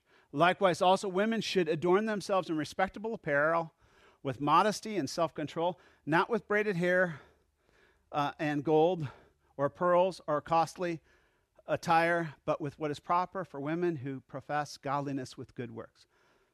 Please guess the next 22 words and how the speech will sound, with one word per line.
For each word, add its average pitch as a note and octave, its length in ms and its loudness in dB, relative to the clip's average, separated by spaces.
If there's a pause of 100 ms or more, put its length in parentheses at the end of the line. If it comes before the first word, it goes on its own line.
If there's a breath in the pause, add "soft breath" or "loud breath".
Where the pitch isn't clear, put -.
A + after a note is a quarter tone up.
(160)
And D#3 200 0
on G#3+ 340 4
th-, A3+ 220 4
its G3+ 160 0
own, A3 280 4
this A3 200 4
verse, G#3+ 480 0
it C#3 60 -16
seems G#3 320 -4
like F#3 200 2
very G3+ 260 -2
misogynistically, G#3+ 1120 0
a F3 60 0
male G#3 320 4
is F#3 100 0
telling G#3+ 400 0
other G#3 220 0
women G#3 260 0
how G3 240 6
they G3 200 -2
should F#3 260 -8
dress. D#3+ 500 -8